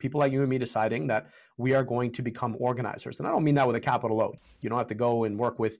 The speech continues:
you know, an organization dedicated to Medicare for All. If you do, that's great. I hope you will, right? You know, all kinds of great ones, whether it's the Nurses Union or Public Citizen or Social Security Works or the Center for Popular Democracy or Public Citi-, or, um, some of the progressive organizations, um, People's Action, uh, namely.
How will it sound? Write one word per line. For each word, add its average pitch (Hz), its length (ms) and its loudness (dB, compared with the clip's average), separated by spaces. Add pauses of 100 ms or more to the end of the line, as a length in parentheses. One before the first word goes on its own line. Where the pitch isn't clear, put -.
you 123 60 -2
know, 113 120 2
an 113 40 0
organization 117 580 0
dedicated 113 380 -2
to 107 60 -2
Medicare 107 180 -6
for 113 100 -2
All. 110 140 4
If 139 140 0
you 170 40 4
do, 240 140 6
that's 208 140 6
great. 196 200 4
I 104 40 2
hope 139 180 0
you 131 60 0
will, 147 260 2
right? 113 260 0
You 117 200 -6
know, 110 60 -2
all 135 200 2
kinds 120 240 -4
of 113 60 -10
great 120 180 0
ones, 107 340 -6
whether 110 200 -2
it's 104 100 -6
the - 80 -10
Nurses 113 320 -6
Union 113 300 -4
or 107 220 -4 (260)
Public 131 260 0
Citizen 117 420 -4
or 104 80 -6
Social 113 280 -8
Security 117 340 -4
Works 110 400 -2
or 104 240 -4 (320)
the - 80 -12
Center 120 220 -2
for 120 80 -6
Popular 117 320 -4
Democracy 110 600 -4
or 104 160 -2
Public 117 280 -6
Citi-, 113 260 -6
or, 113 240 0
um, 107 340 -2
some 143 140 -2
of 123 80 0
the - 40 -12
progressive 117 340 -4
organizations, 113 640 -8 (180)
um, 120 320 0 (320)
People's 123 300 -2
Action, 110 520 -2
uh, 107 300 -4
namely. 113 460 -6